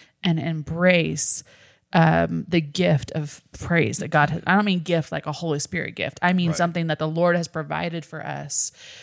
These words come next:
Speaker 1: to, um, it really brings us into this victorious lifestyle. And I really <laughs> believe that, um, you know, praise is one of the keys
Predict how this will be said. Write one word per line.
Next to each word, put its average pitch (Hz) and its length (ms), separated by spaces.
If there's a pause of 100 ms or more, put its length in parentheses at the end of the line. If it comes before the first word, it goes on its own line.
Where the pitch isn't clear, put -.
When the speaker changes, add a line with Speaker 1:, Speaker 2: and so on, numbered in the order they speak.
(220)
Speaker 1:
to, 165 600 (120)
um, 160 400
it 180 160
really 190 400
brings 170 360
us 170 140
into 170 260
this 156 220
victorious 165 880
lifestyle. - 580 (480)
And 170 200
I 165 60
really 185 400
<laughs> 175 200
believe 202 400
that, 156 320 (380)
um, 156 500
you 175 140
know, 160 100
praise 180 800
is 165 200
one 175 160
of 165 80
the 147 100
keys 160 760